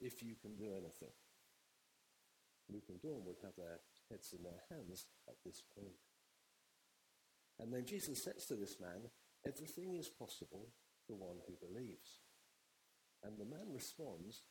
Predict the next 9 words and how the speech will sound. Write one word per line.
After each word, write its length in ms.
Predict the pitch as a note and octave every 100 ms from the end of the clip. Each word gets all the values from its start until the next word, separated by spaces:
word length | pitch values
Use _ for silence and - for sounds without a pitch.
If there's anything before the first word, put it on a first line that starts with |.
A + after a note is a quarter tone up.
| - -
with 200 | A#2 A2
an 120 | A2
amazing 560 | A#2 G#2+ G#2+ G2 A2+
statement. 480 | A2+ D3+ D3+ B2 G2
He 80 | G#2+
says, 580 | - C3 A2 G2+ D3 - - - - - -
"I 140 | F2+ A2
do 280 | - G3+ F3+
believe, 720 | D#3 D#3 D3+ - - F#3+